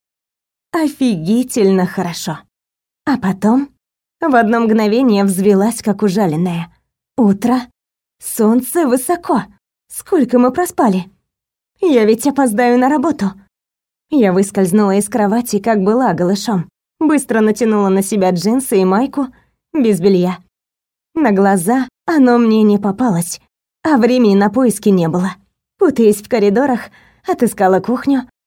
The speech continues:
террасу, где на столе осталась моя припухшая сумочка. "Ну и идиотка!" — обругала я себя. "А что, если бы с утра сюда уже пришла горничная и прикарманила деньги?" Я открыла сумочку.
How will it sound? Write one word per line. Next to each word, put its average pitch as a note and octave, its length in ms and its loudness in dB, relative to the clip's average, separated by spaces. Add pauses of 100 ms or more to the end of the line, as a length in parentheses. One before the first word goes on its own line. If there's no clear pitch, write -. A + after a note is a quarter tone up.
террасу, A3+ 640 -2 (300)
где A3+ 240 2
на G3+ 120 2
столе G3+ 320 0
осталась G#3 460 -2
моя G3+ 280 0
припухшая G#3+ 600 -2
сумочка. F3+ 540 -4 (540)
"Ну F#4+ 240 0
и E4 220 -2
идиотка!" — D4+ 760 0 (340)
обругала G3 500 2
я F#3+ 180 2
себя. G3 360 -2 (440)
"А G#4+ 60 0
что, - 200 -2
если D#4 340 0
бы C4+ 100 -4
с D4+ 100 -8
утра E4 280 -2
сюда A#3+ 280 -2
уже C#4+ 200 -2
пришла D4+ 380 -2
горничная C4+ 760 -2 (560)
и G#4 100 4
прикарманила F4 760 0
деньги?" B3+ 420 0 (460)
Я G3+ 280 2
открыла A3+ 400 0
сумочку. G3 500 -4